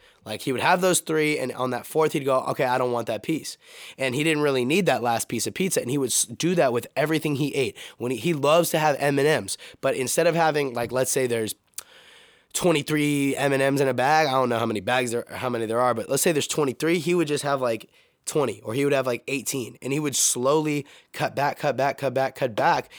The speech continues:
and eat slower, and eventually he ended up losing sixty-five pounds in a year, all off of that, right? Now, again, if you wanna get really serious and you're like, "Hey,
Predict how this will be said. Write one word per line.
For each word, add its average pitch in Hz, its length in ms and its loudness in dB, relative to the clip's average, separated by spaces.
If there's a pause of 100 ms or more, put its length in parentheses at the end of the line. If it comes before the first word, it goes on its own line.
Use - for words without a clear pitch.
(120)
and 113 160 -12
eat 135 140 -4
slower, 160 420 4
and 135 120 2
eventually 151 440 2
he 156 100 2
ended 156 140 4
up 139 80 -2
losing 147 220 2
sixty-five 143 500 0
pounds 143 240 0
in 120 80 -2
a 113 40 -4
year, 143 340 2 (220)
all 151 260 6
off 147 220 4
of 117 80 0
that, 127 280 0 (260)
right? 160 320 2 (960)
Now, 165 220 2
again, 147 400 4 (1120)
if 127 160 -2
you 156 80 2
wanna 170 160 6
get 151 200 4
really 147 280 2
serious 156 360 2
and 135 60 -2
you're 135 80 0
like, 127 120 0
"Hey, 131 120 -2